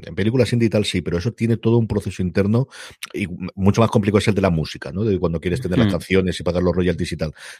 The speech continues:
Speaker 1: Pero para cuando tienes una marca que se vea visible, no es una cosa inmediata de, "Es que te estoy haciendo publicidad", ya.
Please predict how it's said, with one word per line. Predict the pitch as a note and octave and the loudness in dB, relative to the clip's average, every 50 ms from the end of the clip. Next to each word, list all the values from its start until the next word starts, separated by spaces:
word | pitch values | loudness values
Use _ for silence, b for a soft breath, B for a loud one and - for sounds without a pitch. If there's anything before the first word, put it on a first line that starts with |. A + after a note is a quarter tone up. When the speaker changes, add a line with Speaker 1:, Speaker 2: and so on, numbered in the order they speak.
| B - | B 2
Speaker 1:
Pero | G#2 G2 F#2+ | 2 4 4
para | - F#2+ F#2 | 4 4 2
cuando | F2 F#2 F#2 F2+ | 2 2 2 2
tienes | F2+ B2+ C#3+ - | 2 2 2 2
una | - D3 | 0 0
marca | C#3 C#3 C3+ B2+ C3 | 0 0 0 -2 -4
que | A#2+ | -6
se | A2+ - - | -4 -2 0
vea | A#2 A#2 A2+ | 2 2 2
visible, | A2 G2+ - - A2+ A#2 A#2+ A#2+ C3+ D3+ - B B B B B B B B | 2 0 0 0 -2 0 2 2 2 0 0 B B B B B B B B
no | - G2 G2 G2 G2 G2+ G#2+ A2+ B2+ C3+ | -4 -2 0 2 4 4 4 4 4 4
es | C3+ A#2 - | 2 0 0
una | B2 B2 | -2 0
cosa | A#2+ B2 A2+ - - | 0 0 -2 -2 -2
inmediata | A#2 A#2 A2 A2+ A#2 A#2 A2 A#2+ A2+ | 0 0 2 4 4 4 6 6 6
de, | G#2 G#2+ G#2 G#2+ | 6 8 6 6
"Es | - | 4
que | - D#3 | 2 0
te | C3+ | 0
estoy | C#3+ - C3+ B2+ | 0 2 2 0
haciendo | - C3 B2+ A#2+ | 2 2 2 2
publicidad", | A#2+ A#2+ A2 F#2 G2+ F2+ F2+ E2+ D#2+ | 2 2 2 2 2 0 0 0 0
ya. | D#2+ G#2 G2 D2+ | 2 2 0 0